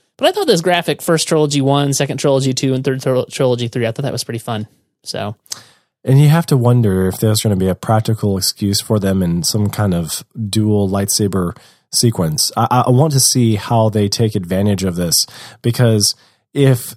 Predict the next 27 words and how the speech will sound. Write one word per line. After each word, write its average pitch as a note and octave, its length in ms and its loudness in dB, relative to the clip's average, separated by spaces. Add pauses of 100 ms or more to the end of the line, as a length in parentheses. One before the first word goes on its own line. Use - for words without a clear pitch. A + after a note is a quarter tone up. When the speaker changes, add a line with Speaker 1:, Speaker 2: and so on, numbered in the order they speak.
Speaker 2:
you C3 200 0
know, G#2+ 480 2
Yoda B2 600 2
has, G#2 400 0
for - 140 -4
instance, F#2 540 -4
a A2 120 0
shorter D#3 380 0
blade, D#2 400 -12 (520)
so C3+ 180 2
they A#2+ 140 2
have C#3+ 180 2
to C#3+ 100 -2
demonstrate A#2+ 560 2
that G#2+ 160 0
Yoda G#2+ 320 2
has A2 240 -2
to A#2 80 -6
fight A2+ 300 -2
in A2 80 -2
a G#2+ 40 -2
different G#2 300 -4
way A#2 260 0
than G2 180 -2
most G2 280 -4
other F#2+ 140 -4
Jedi G#2 520 -2